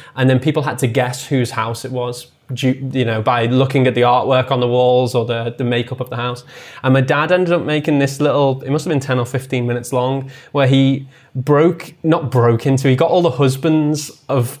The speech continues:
all the, um, of all of our family friends to let him into their houses and make this little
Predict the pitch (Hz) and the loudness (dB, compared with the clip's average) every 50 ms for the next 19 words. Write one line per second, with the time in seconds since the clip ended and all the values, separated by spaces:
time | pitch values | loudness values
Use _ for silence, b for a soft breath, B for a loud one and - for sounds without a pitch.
0 | _ _ - - 135 127 123 123 123 120 127 123 120 117 117 113 113 113 113 113 | _ _ -2 0 2 4 4 4 4 4 4 4 4 2 2 0 -2 -2 -4 -4
1 | 117 - - 131 131 131 123 120 120 120 - - 135 127 120 113 - 143 135 127 | -4 -4 -2 2 4 4 4 4 2 0 -4 -6 -2 -2 -2 -2 0 -2 -2 0
2 | 120 117 113 - - 131 135 147 147 143 135 139 - 123 123 127 127 - 135 131 | -2 -4 -2 -2 0 0 2 2 0 0 -2 -2 -4 -2 0 0 0 0 0 0
3 | 131 131 127 120 - 131 120 117 117 110 117 117 120 127 131 131 147 147 135 123 | 0 0 0 0 -2 -2 -2 -2 -2 -2 -4 -4 -4 -4 -2 0 0 0 0 -2
4 | - - 131 127 123 123 127 120 127 123 - - 135 127 131 - 131 127 127 123 | -4 -4 -2 0 0 2 2 0 0 -2 -4 -4 -4 -4 -2 -2 0 0 0 0
5 | - 127 123 120 120 123 123 | 0 0 0 0 0 -2 -4